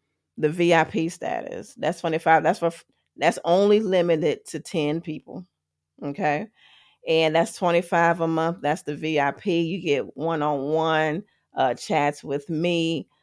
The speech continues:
um, and you get, you, you, you get some other stuff too.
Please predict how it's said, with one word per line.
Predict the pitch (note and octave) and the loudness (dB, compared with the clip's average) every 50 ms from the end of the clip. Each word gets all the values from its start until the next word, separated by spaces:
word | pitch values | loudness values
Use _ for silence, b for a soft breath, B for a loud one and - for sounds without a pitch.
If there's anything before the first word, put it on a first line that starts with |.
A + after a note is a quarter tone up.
| _ _ _ _ - | _ _ _ _ -4
um, | - D#3 D#3 D3+ D#3 D#3 D3+ D#3 D#3 D#3+ D3 D3 D#3 D#3 A#2 - - _ - | -2 0 0 0 0 -2 -2 -4 -6 -8 -8 -10 -10 -12 -14 -16 -14 _ -4
and | D#3+ D3+ C#3+ C#3 C3+ C3+ C3+ C#3+ C#3+ - | -2 0 0 0 0 0 -2 -4 -6 -8
you | - D3 C3+ | -8 -8 -6
get, | - E3+ C#3 C3 B2 - _ - - _ _ _ _ _ _ | -2 -2 -2 -2 -2 -6 _ -20 -20 _ _ _ _ _ _
you, | - D3 C#3 - | -10 -10 -10 -8
you, | D#3 D3+ | -8 -8
you | C3+ - D#3+ F3 | -6 -4 -4 -2
get | D3+ C#3+ C#3+ | -2 -2 -2
some | - D3 C#3+ C#3+ | 0 0 2 2
other | C#3 C3+ - B2+ | 0 0 -2 -4
stuff | - - - A2 A2 - - | -6 -4 -4 -4 -4 -4 -8
too. | - - - | -14 -16 -16